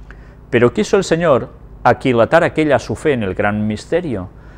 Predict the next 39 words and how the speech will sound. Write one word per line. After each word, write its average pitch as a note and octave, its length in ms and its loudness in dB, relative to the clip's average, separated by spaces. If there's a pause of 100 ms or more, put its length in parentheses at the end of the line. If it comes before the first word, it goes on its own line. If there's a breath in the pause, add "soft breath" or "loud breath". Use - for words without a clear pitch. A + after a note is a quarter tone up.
(180 soft breath)
permitiendo D#3 600 4
al A2+ 100 8
enemigo G#3 480 4
de G#3 120 2
las E3+ 200 4
almas C#3+ 400 4
que D#3 180 4
viniera F3 440 0
a E3+ 100 2
perturbar D#3 600 2
su - 160 -2
imaginación C3 840 -2 (300 loud breath)
con C#3+ 260 4
terribles E3+ 560 2
dudas B2+ 540 0 (240 loud breath)
sobre C#3 300 4
la C#3+ 200 4
presencia D3 640 0
real A#2+ 300 4
de B2+ 140 2
Cristo C#3 320 -4
en F#3+ 60 -4
el C#3 100 -4
sacramento A2+ 640 -2
del A2 160 2
altar, A#2 480 2 (280 loud breath)
dudas G#3+ 380 0
que D#3 140 0
se E3 120 0
acrecentaban D#3+ 720 0
hasta C3 220 0
producirse F3+ 580 -2
tremenda E3 520 -2
angustia D3 540 -2
mientras A#2+ 380 -4
celebraba C#3+ 460 0
el C#3 80 -4
santo A2 380 -4
sacrificio. A2 640 -8